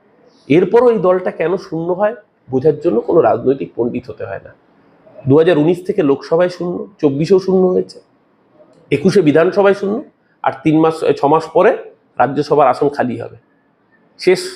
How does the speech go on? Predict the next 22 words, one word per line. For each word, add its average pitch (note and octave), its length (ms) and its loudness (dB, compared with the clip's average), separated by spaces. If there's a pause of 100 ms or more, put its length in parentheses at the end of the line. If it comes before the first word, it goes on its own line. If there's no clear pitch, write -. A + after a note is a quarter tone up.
শিবরাত্রির D#3+ 460 -2
সলতে E3 320 0
বিকাশ C#3 320 0
ভট্টাচার্য F3 440 0 (1120)
রাজ্যসভায় D3 560 2
শূন্য F3 300 0
হলে C4+ 220 2
সিপিএম - 380 -4
শূন্যের D3 360 2
হ্যাট্রিক - 360 -6
করে A#3+ 160 2
মহাশূন্যে A#2+ 460 -2
পরিণত - 420 -14
হবে। - 200 -12 (680)
লোকসভা, E3 540 0 (340)
বিধানসভা, C#3+ 640 0
রাজ্যসভা A2+ 540 -8 (320)
সব - 160 -4 (100)
জায়গা B2 200 2
থেকে - 280 -6 (220)
শূন্য C#3 400 2
হয়ে G3 300 2